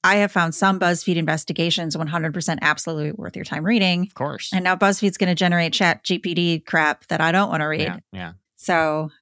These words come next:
Speaker 1: obviously curating the internet is hard. <laughs>
Speaker 2: Yeah, very hard. I mean, you know, algorithms have always promised to give us more meaningful content, and they've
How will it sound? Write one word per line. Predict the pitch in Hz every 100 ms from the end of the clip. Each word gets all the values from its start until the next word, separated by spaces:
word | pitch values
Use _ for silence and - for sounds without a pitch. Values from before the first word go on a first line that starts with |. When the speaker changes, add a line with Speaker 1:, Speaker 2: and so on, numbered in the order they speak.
| _ -
Speaker 1:
obviously | 226 214 202 196
curating | 185 202 185 185 175
the |
internet | 180 180 170
is | 156 -
hard. | - 170 147 - 226
<laughs> | - - - 196 -
Speaker 2:
Yeah, | 143 151
very | 143 175 151
hard. | 110 101 104
I |
mean, | 113 123 117 107
you | 123
know, | 117 110 107 _ -
algorithms | 120 131 151 151 147 135 120 - - -
have | - 117
always | 117 127 110
promised | - 117 107 104 - - -
to | 107 104
give | 92 101
us | 101 - - - _
more | 107 101 101
meaningful | 98 101 98 - 95 90
content, | - 113 104 117 110 107 - - _ _ _
and | 101 101 104 101 95 90 92 - _ _ _
they've | - 107 98